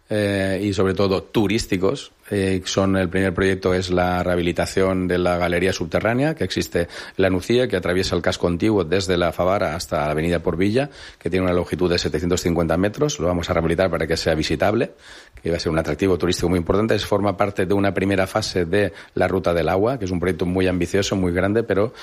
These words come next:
ahora en este dos mil veinticinco vamos a poner en marcha la construcción de esta primera fase, que es la recuperación de la galería subterránea. Otro proyecto importante es la construcción del Casal Fester,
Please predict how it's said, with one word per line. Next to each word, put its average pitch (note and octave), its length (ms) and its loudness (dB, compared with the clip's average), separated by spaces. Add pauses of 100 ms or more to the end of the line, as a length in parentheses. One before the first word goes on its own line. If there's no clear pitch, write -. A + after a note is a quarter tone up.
(220)
ahora F#2+ 300 2
en F#2 80 -2
este F#2 180 -2
dos F#2 120 0
mil F#2+ 100 2
veinticinco F#2 340 0
vamos F#2 140 2
a F2+ 40 0
poner F2+ 140 0
en F2 80 0
marcha F2 320 -2
la F2+ 80 0
construcción F2 480 -2
de F#2 60 2
esta F#2+ 180 0
primera E2+ 320 0
fase, F2+ 280 -2
que E2+ 80 0
es - 100 -4
la F2+ 180 2
recuperación E2 460 0
de F#2 80 2
la F2+ 100 2
galería D#2+ 460 0 (260)
subterránea. D#2 760 -2 (400)
Otro G#2+ 200 0
proyecto G#2 260 2
importante G#2 680 0
es G#2 100 -2
la F#2+ 140 -2
construcción F#2 340 -2
del G2+ 100 2
Casal F#2+ 260 0
Fester, B2 420 0